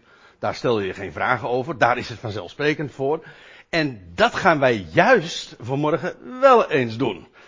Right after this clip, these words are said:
Want zo vanzelfsprekend als het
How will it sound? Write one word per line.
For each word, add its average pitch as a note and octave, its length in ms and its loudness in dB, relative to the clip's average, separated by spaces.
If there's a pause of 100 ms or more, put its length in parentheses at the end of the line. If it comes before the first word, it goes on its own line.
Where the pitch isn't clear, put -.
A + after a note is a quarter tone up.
(160)
Want D#3+ 260 2
zo A#3+ 260 4
vanzelfsprekend E3+ 1500 0
als D#3+ 320 0
het C3 440 -6